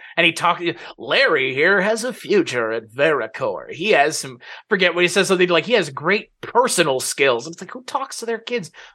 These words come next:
Oh, the person who can't even talk to his own wife. Got it. He's, Spalding Gray is great, but I don't, I don't get the hand thing.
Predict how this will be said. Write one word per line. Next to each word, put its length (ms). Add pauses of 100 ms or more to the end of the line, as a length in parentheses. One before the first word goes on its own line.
(120)
Oh, 220
the 100
person 380
who 80
can't 260
even 160
talk 300
to 80
his 160
own 180
wife. 400
Got 260
it. 140 (400)
He's, 240
Spalding 440
Gray 180
is 140
great, 260
but 100
I 140
don't, 180 (300)
I 40
don't 140
get 160
the 60
hand 500
thing. 400